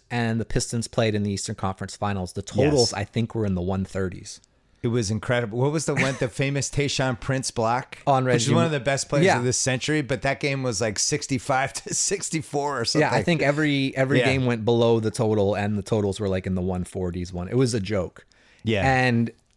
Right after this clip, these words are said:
Speaker 1: the year they won the championship, the year Dallas won the championship with Carlisle as their coach, he kind of let Jason Kidd call all the plays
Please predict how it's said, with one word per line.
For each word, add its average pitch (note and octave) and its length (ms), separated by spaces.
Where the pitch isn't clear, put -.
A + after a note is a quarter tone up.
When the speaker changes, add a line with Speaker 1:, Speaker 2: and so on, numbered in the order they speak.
Speaker 1:
the C3 120
year D#3+ 120
they D#3+ 120
won D3 240
the G3 60
championship, G#2 800
the A#2 100
year A2 80
Dallas G#2 360
won G2+ 100
the G2+ 80
championship F#2+ 380
with G2 100
Carlisle G2+ 300
as F#2+ 100
their F#2 100
coach, F#2+ 420
he A2+ 280
kind A2 240
of G2+ 100
let A2 160
Jason G#2 300
Kidd A2 200
call F#2+ 180
all F2+ 160
the - 80
plays F#2+ 500